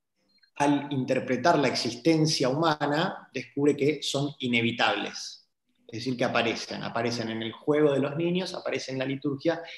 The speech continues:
y aparece en esta cuestión de el, de la tortura y del mal. Al final Averroes termina concluyendo que tragedias y comedias, de lo cual habla Aristóteles, son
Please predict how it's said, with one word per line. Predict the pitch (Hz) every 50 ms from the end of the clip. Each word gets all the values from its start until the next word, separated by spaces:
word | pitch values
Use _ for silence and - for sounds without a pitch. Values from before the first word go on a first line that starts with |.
| - - _
y | - 131
aparece | 120 131 120 131 127 - - 143 143 143 -
en | 127 117 123 127 131 120 - _ _ _ _ _ _ -
esta | 110 117 131 123
cuestión | 123 117 - - - 131 123 127 127 120
de | 117 110 107 107 101 -
el, | - 113 107 104 107 104 104 104 - _ _ _ _ _ _ _ _ -
de | - 113
la | 117 117 -
tortura | 127 120 117 120 120 131 135 131 135 139 139 135 -
y | 123 110
del | 110 107 101 101
mal. | 101 104 101 98 92 - - _ _ _ _ - - - - _
Al | - 135 139
final | 139 - 165 175 185 180
Averroes | 170 165 165 165 - 190 196 196 190 190 196 208 202 - - - -
termina | 139 127 131 139 139 139 139 139 143 139 131 123 - - - - _ _ _ _
concluyendo | - 127 123 123 120 135 151 156 156 180 170 165 165 180 190 165
que | - 143 139 143 151 147 - - - - - _ _ _ _ _ _
tragedias | - 131 123 117 - 165 170 165 165 170 160 156 - 156
y | 143 135
comedias, | - 147 151 165 185 180 175 170 165 170 175 180 175 180 -
de | 131
lo | 117 117 113
cual | 127 139 135 139
habla | 135 135 135 131
Aristóteles, | 127 - 127 131 135 135 - - - 170 165 160 - 165 165 165 180 196 190 - - -
son | - - 143 139 143 147 151 156 -